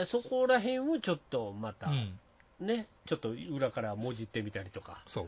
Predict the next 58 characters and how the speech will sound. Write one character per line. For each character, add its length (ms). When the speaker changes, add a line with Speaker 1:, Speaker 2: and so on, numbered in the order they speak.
Speaker 2:
イ 120
ギ 80
リ 80
ス 120
人 120
や 100
ろ 120
う 40
っ 40
て 100
い 20
う 40
感 120
じ 60
は 60
し 120
ま 80
す 100
わ 100
ね。 100
Speaker 1:
三 340
時 160
間 320
あ 20
る 120
か 80
ら 160
ね。 240
Speaker 2:
う 20
ん。 420
Speaker 1:
な 220
ん 80
せ。 340
Speaker 2:
う 60
ん。 520
Speaker 1:
大 280
体 180
疲 260
れ 120
る 80
か 120
ら 80
ね、 120
三 240
時 80
間 160
あ 0
る 160
と。 140
Speaker 2:
<laughs> 240
Speaker 1:
あ、 260
ま 80
だ 140
終 140
わ 120
ら 120
ん 80
し 300